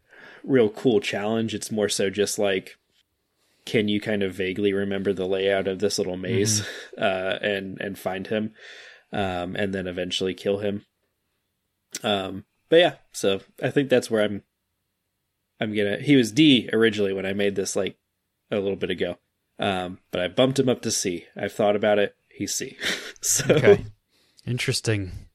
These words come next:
Speaker 3: I, I think his story stuff is, is interesting and cool, and, and his lore is kind of fascinating. Um, this is a boss fight I think that I beat my first time on my first playthrough, but it took me, like, twenty minutes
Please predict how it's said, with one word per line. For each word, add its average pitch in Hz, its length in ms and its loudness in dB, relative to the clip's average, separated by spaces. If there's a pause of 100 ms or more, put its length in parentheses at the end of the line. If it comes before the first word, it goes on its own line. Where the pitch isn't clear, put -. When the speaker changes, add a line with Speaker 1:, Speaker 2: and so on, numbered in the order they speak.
(260)
Speaker 3:
I, 139 180 2
I 156 80 0
think 180 280 -4
his 135 240 -2
story 113 540 -2
stuff 110 360 -6
is, 107 200 -6
is 117 260 -10
interesting 110 500 -8
and 98 160 -8
cool, 104 340 -4
and, 98 320 -10
and 98 140 -12
his 95 240 -10
lore 98 360 -4
is 95 120 -8
kind 101 220 -6
of 95 80 -6
fascinating. 104 800 -4 (560)
Um, 104 440 0 (120)
this 120 240 0
is 120 100 0
a 117 60 2
boss 104 340 0
fight 107 200 2
I 104 80 2
think 107 260 -6
that 104 100 -2
I 101 120 0
beat 107 340 -8
my 107 140 -4
first - 500 -4
time 135 560 -2 (180)
on 127 120 -4
my 120 100 -2
first 135 360 -4
playthrough, 135 440 -2
but 110 100 -4
it 82 140 -8
took 110 220 -8
me, 120 100 -2
like, 117 160 -2
twenty 131 320 -2
minutes 135 440 -4